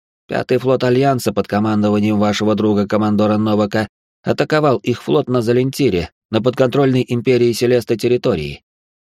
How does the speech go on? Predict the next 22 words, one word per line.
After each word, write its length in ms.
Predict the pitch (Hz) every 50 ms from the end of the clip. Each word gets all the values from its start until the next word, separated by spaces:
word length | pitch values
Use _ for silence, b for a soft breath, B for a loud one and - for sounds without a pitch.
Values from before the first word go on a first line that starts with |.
| _ -
Потом 340 | - - - 180 180 170
был 160 | 156 156 156 151
ряд 200 | 151 151 143 143
других 480 | 143 151 156 139 120 123 120 117 -
не 120 | 127 120 120
менее 300 | 123 120 117 120 120 113
печальных 520 | 117 120 104 - 117 117 117 113 117 104 -
инцидентов, 840 | 113 113 110 104 117 113 107 117 110 107 104 101 113 107 - - _ _ _ _ _
которые 440 | - - - - - - 117 117 120
были 200 | 113 120 120 120
далеки 540 | 120 110 110 123 131 143 147 - - 113 -
от 160 | - 104 101 101
дружественных. 720 | 104 107 110 107 107 101 - 107 104 104 107 98 - - _ _ _ _ _ _ _ _
Все 160 | - - -
это 220 | 151 156 151 - 156
и 80 | 147
привело 380 | 147 147 147 147 156 160 175 156
в 100 | 113 113
итоге 300 | 104 117 107 104 113 107
к 60 | -
конфликту 480 | 113 107 107 104 - 117 107 - - -
интересов. 720 | - 110 107 - 113 110 110 104 101 - 107 101 - -